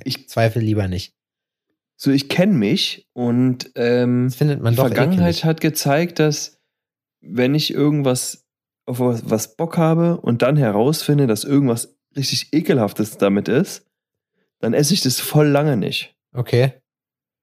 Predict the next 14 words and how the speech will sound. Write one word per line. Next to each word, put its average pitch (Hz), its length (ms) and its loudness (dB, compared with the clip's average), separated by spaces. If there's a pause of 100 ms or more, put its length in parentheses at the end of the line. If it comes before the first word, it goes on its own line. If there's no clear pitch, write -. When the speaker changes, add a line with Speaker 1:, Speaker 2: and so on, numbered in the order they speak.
(240)
Speaker 1:
Dann 117 120 -2
finde 151 200 2
ich 147 80 0
das 139 140 0
einfach 127 300 0
so 139 280 2
eklig, 160 380 0
dass 123 160 -2
ich - 60 -6
mich, 123 380 -2
kann 117 160 0
mich 113 200 -2 (260)
als 110 240 -8
Kind, 127 300 0